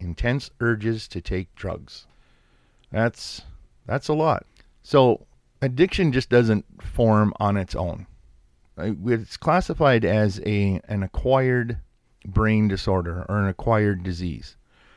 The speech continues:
There's certain steps you have to do, or there's certain things that you have to go through in order to acquire this, uh, brain disease,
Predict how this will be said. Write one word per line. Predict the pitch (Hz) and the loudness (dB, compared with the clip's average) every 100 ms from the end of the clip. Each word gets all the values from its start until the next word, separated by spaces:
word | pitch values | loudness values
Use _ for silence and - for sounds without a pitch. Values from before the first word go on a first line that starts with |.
| _ - | _ 2
There's | 139 - | 2 4
certain | 190 147 143 | 2 4 -2
steps | - 123 - 117 | 2 2 4 0
you | 107 | 2
have | 107 101 - | 2 0 -2
to | |
do, | 95 104 110 90 113 - _ _ _ | -2 2 2 2 -2 -10 _ _ _
or | - 110 107 | 0 2 4
there's | 101 | 2
certain | - 143 - | 4 2 2
things | 110 120 117 104 | 2 4 4 4
that | 104 87 | 2 0
you | 101 | 0
have | 110 | 0
to | - | -2
go | 87 117 127 | 0 4 4
through | - 98 101 | 2 0 2
in | 95 | 2
order | 95 98 95 | 2 2 0
to | - 107 98 - | 0 0 -2 -2
acquire | 104 - - 127 113 90 95 - - - - - | -2 0 0 2 2 2 0 -4 -18 -20 -20 -10
this, | 95 104 101 - - - _ _ | 2 4 4 -2 -12 -16 _ _
uh, | 98 90 87 | -2 0 -2
brain | 87 - 131 156 127 | -4 0 4 4 2
disease, | 92 80 - | 0 -6 -12